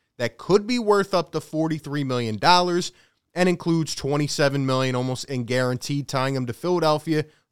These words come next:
through the twenty twenty-four season.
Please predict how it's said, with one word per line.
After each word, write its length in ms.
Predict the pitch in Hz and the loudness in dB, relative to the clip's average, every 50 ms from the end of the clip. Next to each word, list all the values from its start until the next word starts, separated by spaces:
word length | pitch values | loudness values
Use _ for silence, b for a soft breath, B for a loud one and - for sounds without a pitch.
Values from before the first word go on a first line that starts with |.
| _ _ | _ _
through 180 | 202 220 233 233 | 0 0 2 4
the 140 | 202 214 202 | 4 2 2
twenty 600 | - - - 135 143 151 156 156 151 151 151 147 - - | 2 -2 -6 -2 0 2 2 2 2 0 -2 -4 -8 -14
twenty-four 920 | - - 123 131 139 143 139 139 139 - _ - 135 131 131 127 123 120 | -14 -10 -6 -2 -2 -2 -2 -2 -4 -6 _ -6 -2 0 0 2 0 0
season. 840 | 117 - - - - 208 226 214 208 196 170 196 190 185 190 180 | -2 -4 -8 -6 -4 -2 -2 0 0 0 2 2 2 2 2 0